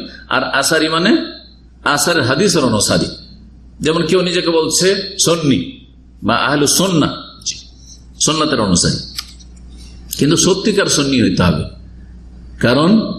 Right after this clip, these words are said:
জাল সুন্নি বেশি ভারত, বাংলাদেশ, পাকিস্তানে। যারা যত বেশি মাজার পূজা আর পীর পূজা করতে পারে তা-, তা-, তারা তত বড় সুন্নি। আর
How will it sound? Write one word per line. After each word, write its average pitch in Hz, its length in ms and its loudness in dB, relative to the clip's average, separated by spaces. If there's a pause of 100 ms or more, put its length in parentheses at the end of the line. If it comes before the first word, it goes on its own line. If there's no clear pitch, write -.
(220)
জাল 139 300 2
সুন্নি 160 440 2
বেশি 143 260 2
ভারত, 123 280 0
বাংলাদেশ, 117 520 0
পাকিস্তানে। 92 560 0
যারা 117 240 2
যত 131 340 2
বেশি 220 280 2
মাজার 180 320 2 (100)
পূজা 170 180 2
আর 156 160 0
পীর 156 200 2
পূজা 147 180 0
করতে 135 280 -2
পারে 131 180 2
তা-, 123 220 -2
তা-, - 280 -6
তারা 139 200 0
তত 143 300 0
বড় 160 240 2
সুন্নি। 156 560 -2 (300)
আর 131 120 0